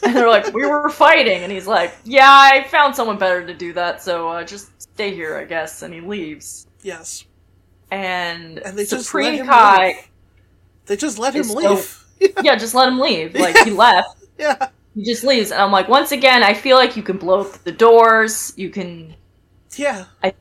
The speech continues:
Speaker 1: think it'd be really easy to do that. You're superheroes.
Speaker 2: They could have all blitzed him at the same time and cap-, like, tackled him and, but <laughs>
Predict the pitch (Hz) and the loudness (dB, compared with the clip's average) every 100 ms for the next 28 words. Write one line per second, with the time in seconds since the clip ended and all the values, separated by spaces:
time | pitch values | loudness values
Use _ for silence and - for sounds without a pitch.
0 | _ - 226 220 220 180 202 190 175 196 | _ -10 -6 -4 -4 -4 -2 -2 -4 -10
1 | 175 185 185 185 156 - 196 170 160 156 | -8 -10 -10 -14 -14 -10 -10 -2 0 0
2 | - - 170 156 156 185 165 151 147 120 | -6 -10 -10 -10 -10 -10 -10 -12 -12 -12
3 | 113 - 233 320 285 247 254 220 220 247 | -12 -10 -8 -4 -2 0 -2 -2 -4 -4
4 | - 214 196 185 202 185 - 185 151 147 | -6 -8 -10 -8 -8 -8 -10 -16 -16 -20
5 | - 160 160 _ _ 180 170 _ - 165 | -12 -10 -12 _ _ -20 -20 _ -10 -10
6 | 180 180 180 160 143 170 _ _ _ _ | -10 -16 -16 -18 -20 _ _ _ _ _
7 | _ _ _ - - _ | _ _ _ -20 -20 _